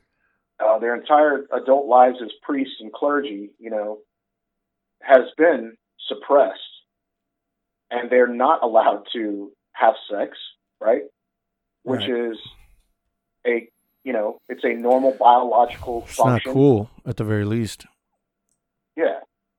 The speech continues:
Speaker 1: And
Speaker 2: Yeah.
Speaker 1: I guess what is the point to get, make them seem more Christ-like?
Speaker 2: Yeah,
Speaker 1: you know?
Speaker 2: I guess.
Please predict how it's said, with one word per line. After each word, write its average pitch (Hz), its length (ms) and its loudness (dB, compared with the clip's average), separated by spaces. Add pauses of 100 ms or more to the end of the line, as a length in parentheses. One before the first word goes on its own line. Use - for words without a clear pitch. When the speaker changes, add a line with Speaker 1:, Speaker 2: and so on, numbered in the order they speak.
(460)
Speaker 1:
And 131 220 4
Speaker 2:
Yeah. 131 60 8
Speaker 1:
I - 20 6
guess 135 220 4 (120)
what 139 140 2
is 143 160 -8
the 139 60 -10
point 139 380 -6
to 120 80 -18
get, 120 220 -16
make 120 240 -8
them 120 300 -12 (140)
seem 127 200 -8
more 120 500 -4 (540)
Christ-like? - 1000 0 (540)
Speaker 2:
Yeah, 104 240 -2
Speaker 1:
you 131 60 0
know? 135 100 -2
Speaker 2:
I 143 40 -6
guess. 113 280 -8